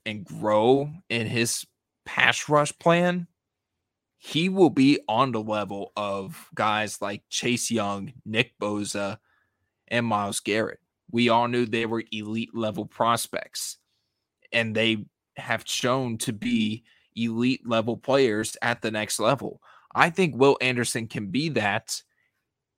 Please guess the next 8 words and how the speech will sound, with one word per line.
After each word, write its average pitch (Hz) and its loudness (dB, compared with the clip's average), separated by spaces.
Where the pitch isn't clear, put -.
if - 2
he - -8
can 113 -6
develop 104 -2
his - -4
pass - -4
rush - -6
plan 101 -10